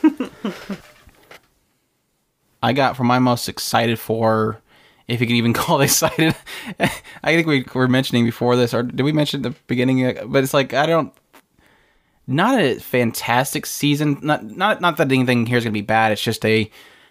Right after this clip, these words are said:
Speaker 2: nothing is grabbing me like, "You're going to love this. You're so excited," except for an Origami next season. That's, that's the only thing that really has me, "Oh my gosh, I can't wait for this." Um, but we're just gonna go by based on the ones that are kind of new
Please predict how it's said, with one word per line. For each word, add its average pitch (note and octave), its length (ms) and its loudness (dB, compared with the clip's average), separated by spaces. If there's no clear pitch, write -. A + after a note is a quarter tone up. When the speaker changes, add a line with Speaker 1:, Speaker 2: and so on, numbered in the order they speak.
Speaker 2:
nothing D3 400 2
is A2+ 100 0
grabbing A#2 360 2
me A#2 100 4
like, A2 240 0
"You're G#3+ 240 2
going G#3+ 240 0
to F#3+ 100 -4
love G#3+ 460 -2
this. G#3 300 0
You're G#3+ 140 2
so F#3+ 240 -2
excited," B2+ 460 2
except A#2+ 380 -2
for C3+ 200 2
an B2+ 60 4
Origami A#2 480 2
next G#2+ 220 -6
season. A#2 300 0
That's, - 440 -8
that's A#2 220 -2
the C3+ 60 2
only C3 120 2
thing B2+ 100 0
that A#2+ 120 0
really A#2+ 180 0
has A#2 240 2
me, A2+ 160 0
"Oh G2+ 60 -4
my A#2 160 2
gosh, G#2+ 200 -2
I A2+ 40 -12
can't A2+ 160 -6
wait G#2+ 120 -6
for F#2 100 -10
this." E2+ 200 -8
Um, G#2+ 500 0
but C#3 120 2
we're D3+ 120 2
just E3 180 -2
gonna D3+ 160 4
go C3+ 120 2
by B2+ 180 2
based B2 260 0
on A2+ 180 2
the A2+ 60 0
ones A#2 340 0
that G#2+ 140 2
are G2+ 320 0
kind A#2+ 140 0
of G#2+ 80 2
new B2 440 2